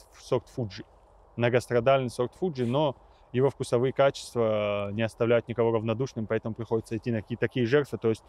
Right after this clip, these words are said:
а, очень тяжело определить на Фуджи, что из этого будет в конечном итоге яблоком, а что просто уйдет в ростовые процессы.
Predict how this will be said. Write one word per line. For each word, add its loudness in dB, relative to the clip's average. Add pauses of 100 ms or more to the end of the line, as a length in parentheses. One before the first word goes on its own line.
(560)
а, 2
очень 0
тяжело 2
определить -2
на -2
Фуджи, -6
что -2
из 0
этого 0
будет -4
в -20
конечном -2
итоге -2
яблоком, 4
а -10
что -6
просто -6
уйдет -2
в -8
ростовые -6
процессы. -14